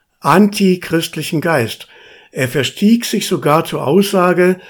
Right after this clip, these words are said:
lieber in die Hölle gehen zu wollen, wenn es eine solche gäbe, als zu den Schafen in den Himmel zu gelangen. Michael Schneider kommentiert hierzu:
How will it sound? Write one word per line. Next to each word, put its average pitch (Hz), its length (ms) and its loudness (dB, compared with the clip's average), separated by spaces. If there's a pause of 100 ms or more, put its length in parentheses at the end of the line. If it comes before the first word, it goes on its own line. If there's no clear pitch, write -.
(240)
lieber 180 480 2
in 139 100 0
die 131 140 -2
Hölle 160 240 2
gehen 151 320 0
zu 151 160 -8
wollen, 131 420 -4 (460)
wenn 139 260 2
es 127 160 -2
eine 120 260 -2
solche 123 360 -4
gäbe, 180 580 0 (800)
als 147 380 0
zu 165 100 -4
den 127 220 0
Schafen 156 640 -2
in 139 160 -4
den 127 160 0
Himmel 139 460 0
zu 131 180 -6
gelangen. 107 600 -2 (420)
Michael 180 600 4
Schneider 135 500 0
kommentiert 131 640 -2
hierzu: 131 560 -8